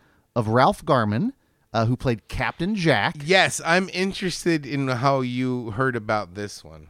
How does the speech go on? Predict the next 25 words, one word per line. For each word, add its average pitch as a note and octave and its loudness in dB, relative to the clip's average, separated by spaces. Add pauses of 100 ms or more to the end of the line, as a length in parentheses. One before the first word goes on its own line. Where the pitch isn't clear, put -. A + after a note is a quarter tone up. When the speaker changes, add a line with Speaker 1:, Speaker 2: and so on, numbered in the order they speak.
(120)
Speaker 1:
Well, G#3+ 2
and E3+ 0
so E3+ 0
Ralph F3+ 0
Garman E3+ 0
I B2 0
am F#3+ 0
familiar B2+ 0
with A2 -2
because G#2 -4
he D#3+ -12
does D3 -4
a A2+ -6
podcast A2 -6
with G2+ -8
Kevin G#2+ -4
Smith, - -6 (420)
uh, G#2+ -2
called G2+ 0
Hollywood D3 0
Babylon. G#2 0
Speaker 2:
Mm-hmm. G2+ -4 (460)
Speaker 1:
They A#2 -2
have B2 0
been A2+ 0